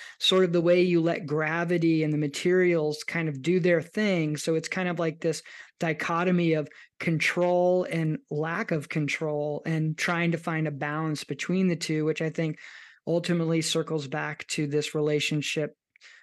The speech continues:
of duality of micro, macro, inward, outward,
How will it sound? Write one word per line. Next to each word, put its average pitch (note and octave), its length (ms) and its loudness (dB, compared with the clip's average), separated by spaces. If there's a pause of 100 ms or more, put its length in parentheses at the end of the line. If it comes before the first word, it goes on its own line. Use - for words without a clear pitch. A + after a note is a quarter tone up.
(260)
of D#3 180 -4
duality D#3 520 0
of C#3 100 -4
micro, C#3+ 480 -2
macro, D#3+ 640 -2
inward, D3 560 -4
outward, D#3 680 0